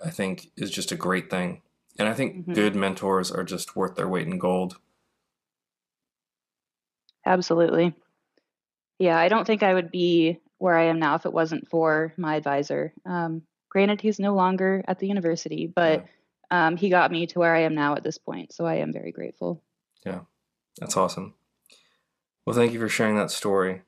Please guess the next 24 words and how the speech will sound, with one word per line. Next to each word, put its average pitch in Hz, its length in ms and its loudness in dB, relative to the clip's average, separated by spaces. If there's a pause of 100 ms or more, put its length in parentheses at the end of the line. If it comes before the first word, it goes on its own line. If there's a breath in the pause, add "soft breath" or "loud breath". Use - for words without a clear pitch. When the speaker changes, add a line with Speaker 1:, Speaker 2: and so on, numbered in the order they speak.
(340)
Speaker 1:
Um, 107 600 0 (480)
I 143 1040 0 (680)
am 123 140 -8
gonna 110 180 0
go 101 140 0
to 92 100 -2
Instagram. 101 720 -4 (100)
I'm 104 140 -2
not 92 120 -2
gonna 90 120 -2
go 92 180 0
to 87 80 -6
Instagram. - 440 -14 (260)
There 117 160 4
are 123 60 0
some 123 200 -2
questions 101 600 0
that 98 240 2
I, 98 420 0
uh, 95 360 0 (220)
I 101 120 -4
had 107 280 -2
people 107 300 -4
submit 95 640 -2